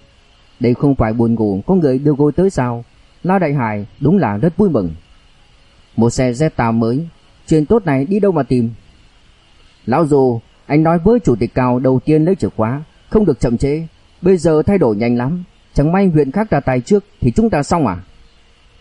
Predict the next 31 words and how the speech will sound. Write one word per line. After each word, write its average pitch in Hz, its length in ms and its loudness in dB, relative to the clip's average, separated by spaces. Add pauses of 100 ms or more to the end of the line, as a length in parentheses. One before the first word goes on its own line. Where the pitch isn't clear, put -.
(240)
La 113 160 0
Đại 117 160 -2
Hải 101 260 -4
lớn 117 240 0
tiếng 127 180 0
nói. 120 240 -4 (1120)
Tuyệt 147 160 0
đối 214 240 4
đừng 151 200 2
để 120 180 0
vịt 135 260 0
đã 190 100 0
vào 143 200 0
nồi 123 240 2
bay 135 140 -2
mất, 160 200 -2 (360)
tôi 185 120 2
lập 160 160 0
tức 214 160 0
cho 202 120 2
người 135 280 2
suốt - 220 0
đêm 139 220 2
lên 156 120 0
nhận 107 160 -2
xe. 113 260 -2 (1200)
Châu 117 160 4
Chỉ 113 140 0
Trường 104 340 0
nghe 117 160 0
thấy 127 340 -2